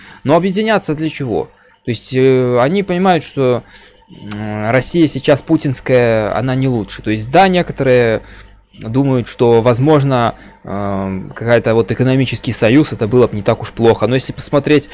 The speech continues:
у нас, кстати, вот нет независимой социологии, это большой минус, Лукашенко её уничтожил. Но те, м, попытки, которые вот предпринимаются, там как бы такая полуофициальная,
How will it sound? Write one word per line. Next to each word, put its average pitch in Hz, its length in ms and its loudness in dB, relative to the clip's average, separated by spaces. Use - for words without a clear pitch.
у - 40 -6
нас, 170 160 2
кстати, - 320 2
вот 135 180 2
нет 156 240 0
независимой 139 680 0
социологии, 143 600 2
это 120 160 -2
большой 120 320 0
минус, 104 300 -4
Лукашенко 117 480 0
её 107 160 2
уничтожил. 110 640 -2
Но 131 120 0
те, 175 360 4
м, 110 640 -8
попытки, 151 460 2
которые 123 360 2
вот 120 140 2
предпринимаются, 127 760 0
там 104 200 -4
как - 140 -16
бы - 80 -2
такая 104 380 2
полуофициальная, 107 1000 0